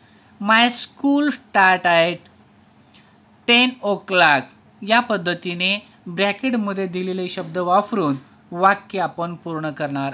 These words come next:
आहोत. आणि यानंतर पहा एक्सटेन्शन ॲक्टिव्हिटीमध्ये दिलेलं आहे find synonymous by using any source. म्हणजे विविध या ठिकाणी माध्यमांचा वापर करून आपण,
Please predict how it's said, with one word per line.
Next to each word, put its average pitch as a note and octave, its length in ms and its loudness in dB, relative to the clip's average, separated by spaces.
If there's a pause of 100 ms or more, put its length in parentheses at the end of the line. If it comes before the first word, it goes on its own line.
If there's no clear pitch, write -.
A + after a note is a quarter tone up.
(100)
आहोत. C#3 300 -4 (1160)
आणि A#3+ 240 2
यानंतर B3+ 460 2
पहा B3+ 300 4 (120)
एक्सटेन्शन A#3+ 460 -4
ॲक्टिव्हिटीमध्ये A#3 640 -2
दिलेलं A3 320 0
आहे G#3+ 240 2
find A#3 380 0
synonymous A3+ 640 0
by G3+ 360 0
using G3+ 380 -2
any F#3 280 -4 (160)
source. F3+ 440 -2 (680)
म्हणजे G#3+ 480 0
विविध A3 360 -4
या A3 220 2
ठिकाणी G#3+ 340 -2
माध्यमांचा G3+ 680 -4
वापर G3 360 -2
करून G3 300 -4
आपण, F#3+ 400 -2